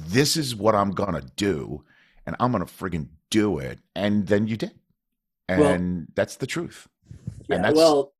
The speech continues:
Speaker 1: that's something.
Speaker 2: uh,
Speaker 1: That's definitely something.
Speaker 2: Yeah, but
Speaker 1: You know?
Speaker 2: Rich, I mean, it, it's an unbelievable thing to think about. I think back now when, to hear you tell a story, and I remember hearing about you. You were in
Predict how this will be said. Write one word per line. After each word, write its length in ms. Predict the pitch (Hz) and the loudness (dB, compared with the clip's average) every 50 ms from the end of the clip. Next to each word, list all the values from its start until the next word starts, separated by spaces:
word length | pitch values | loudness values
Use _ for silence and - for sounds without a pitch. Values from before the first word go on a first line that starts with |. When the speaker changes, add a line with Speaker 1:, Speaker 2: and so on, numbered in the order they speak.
| _ _ _ | _ _ _
Speaker 1:
that's 180 | - 113 - - | -4 -4 -2 0
something. 460 | - 139 175 170 - - 87 90 - - | 2 2 2 2 0 -4 -8 -8 -10 -14
Speaker 2:
uh, 60 | - - | -14 -6
Speaker 1:
That's 260 | - 92 117 - - | -6 -6 -6 -6 -8
definitely 360 | - - 131 156 - 160 160 147 | -2 0 0 0 0 -6 -8 -6
something. 420 | - 190 185 156 - 82 76 78 - _ _ _ _ _ _ _ _ | -6 -10 -10 -10 -10 -12 -12 -12 -16 _ _ _ _ _ _ _ _
Speaker 2:
Yeah, 160 | - - - | 4 4 4
but 140 | 170 170 170 | 6 4 6
Speaker 1:
You 60 | 175 | 6
know? 80 | 202 220 | 6 6
Speaker 2:
Rich, 340 | 170 - - - - - - - _ _ - - - - - - - - | 6 4 0 -4 -4 -6 -10 -18 _ _ -20 -20 -18 -18 -18 -18 -14 -8
I 40 | 139 | -4
mean, 420 | 147 147 143 139 135 127 113 104 - _ _ _ _ _ _ _ _ _ _ - _ _ _ - _ _ _ - - _ _ - - | -2 0 0 2 0 0 -2 -6 -8 _ _ _ _ _ _ _ _ _ _ -20 _ _ _ -20 _ _ _ -20 -20 _ _ 0 2
it, 140 | 175 185 | 2 8
it's 200 | - 185 165 - | 8 6 6 8
an 80 | 185 180 | 6 8
unbelievable 560 | 180 190 202 180 165 170 170 165 151 151 147 - | 8 8 8 8 8 8 8 8 8 6 4 4
thing 160 | 160 143 123 | 4 0 0
to 60 | 120 | -2
think 200 | - - 165 156 | -2 -2 -2 0
about. 140 | 135 131 120 | 0 2 0
I 80 | 117 | 0
think 260 | 113 - 160 143 120 - | 2 2 0 0 2 4
back 280 | 147 139 131 - - | 4 4 4 4 0
now 380 | 131 139 143 147 143 139 131 123 120 123 135 - | 0 0 2 4 4 4 2 2 -2 -6 -14 -10
when, 240 | _ 151 135 135 - - - | _ -6 -6 -6 -6 -10 -10
to 100 | - 123 | -8 -2
hear 160 | 117 147 151 | 0 2 2
you 140 | 143 156 - | 2 0 -2
tell 180 | - - 139 | 0 0 0
a 60 | 123 | 0
story, 220 | 113 - 135 123 123 | 2 2 0 0 2
and 80 | 131 | 0
I 100 | 143 160 | 0 0
remember 500 | 190 196 170 151 143 139 139 131 120 - _ _ _ _ _ _ _ _ | 2 4 4 4 4 4 4 4 2 0 _ _ _ _ _ _ _ _
hearing 320 | - 160 165 160 156 147 | 4 4 6 6 6 6
about 220 | 131 135 127 123 | 4 4 2 2
you. 520 | 117 135 151 151 151 147 147 147 139 143 - _ _ _ _ _ | 4 6 8 8 8 8 6 4 2 -2 -8 _ _ _ _ _
You 180 | 147 165 180 175 | 4 8 8 10
were 100 | 175 165 | 10 8
in 240 | 151 135 113 - | 6 2 -2 -4